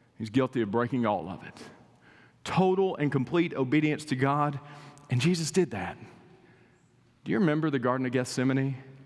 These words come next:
We're coming up on Holy Week again. What was that prayer that Jesus prayed in the Garden of Gethsemane? "Father, if it is possible, let this cup pass from me." But then he says something unbelievable.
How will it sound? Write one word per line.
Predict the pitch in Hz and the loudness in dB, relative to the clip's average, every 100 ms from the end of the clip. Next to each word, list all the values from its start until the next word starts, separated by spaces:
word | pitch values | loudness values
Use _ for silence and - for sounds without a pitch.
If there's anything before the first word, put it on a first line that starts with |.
| - - | -20 -12
We're | 135 | -6
coming | - 143 127 | 0 2 2
up | 117 | 0
on | 117 110 | 0 -2
Holy | 110 110 101 | 0 0 0
Week | 95 95 | 0 -2
again. | 92 101 95 95 - - - - _ _ _ _ _ _ _ - | -4 -2 -2 -4 -12 -20 -20 -20 _ _ _ _ _ _ _ -2
What | 151 | 0
was | 170 139 | 2 2
that | 147 143 | 0 0
prayer | 139 131 120 | 2 2 2
that | 117 | 0
Jesus | 113 127 113 107 | 2 2 0 -6
prayed | - 127 113 | -2 0 2
in | 104 | 0
the | 101 | 0
Garden | 110 110 | 0 0
of | 104 | 0
Gethsemane? | 104 - 110 101 87 85 - - - - - - _ | -2 -2 -2 -2 -2 -6 -12 -20 -20 -20 -20 -20 _
"Father, | - 127 120 | -2 0 0
if | 107 | 0
it | |
is | 117 - | 0 0
possible, | 117 120 - 107 | 0 0 0 -4
let | 110 107 | -2 -2
this | 107 | -4
cup | - 113 | 0 -2
pass | - 110 107 | 0 -2 -2
from | - 98 | -2 0
me." | 92 | 0
But | 90 98 | -2 -2
then | 139 143 | 0 2
he | 120 | 0
says | - 117 107 | 0 -2 0
something | 127 113 123 117 - - - - - | -2 -2 0 -2 -2 -18 -20 -20 -2
unbelievable. | 202 175 139 127 135 110 95 92 | 2 4 2 2 0 0 -4 -8